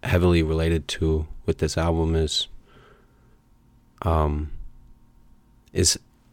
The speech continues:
being able to walk on that ground with so many different emotions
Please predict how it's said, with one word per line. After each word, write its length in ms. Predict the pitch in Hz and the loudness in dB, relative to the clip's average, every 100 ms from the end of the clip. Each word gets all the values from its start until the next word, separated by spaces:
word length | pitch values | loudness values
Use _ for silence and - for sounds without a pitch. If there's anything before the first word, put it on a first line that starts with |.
| 82 | 4
being 220 | 107 113 | 10 12
able 180 | 113 90 | 12 8
to 120 | - | 6
walk 340 | 85 85 80 78 | 6 6 4 2
on 100 | 80 | -4
that 180 | - - | -6 -2
ground 460 | 85 80 76 - - | -2 -2 -4 -10 -4
with 140 | 82 | 0
so 240 | - 90 85 | 2 4 4
many 160 | 80 | 4
different 320 | 78 80 85 80 | 2 0 0 2
emotions 640 | 80 82 - 80 80 - | 2 2 2 -2 -4 -6